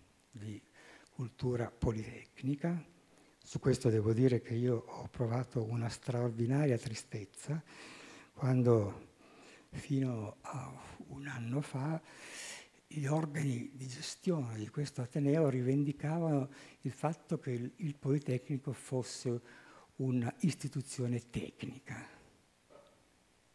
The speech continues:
Di nuovo, anche qui c'è, come sempre, una parola chiave che va esaminata. Noi dovremmo proprio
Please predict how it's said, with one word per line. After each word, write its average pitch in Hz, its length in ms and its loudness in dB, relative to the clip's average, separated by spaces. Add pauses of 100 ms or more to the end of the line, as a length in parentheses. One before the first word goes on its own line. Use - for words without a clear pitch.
(960)
Di 147 100 0
nuovo, 110 320 -2
anche 175 340 4
qui 139 200 4
c'è, 139 320 6 (640)
come 131 240 0
sempre, 127 800 4
una 131 260 2
parola 117 480 0
chiave 104 920 2 (1200)
che 123 100 0
va 113 220 -2
esaminata. 113 600 -2
Noi 139 120 6
dovremmo 123 420 4
proprio 135 400 4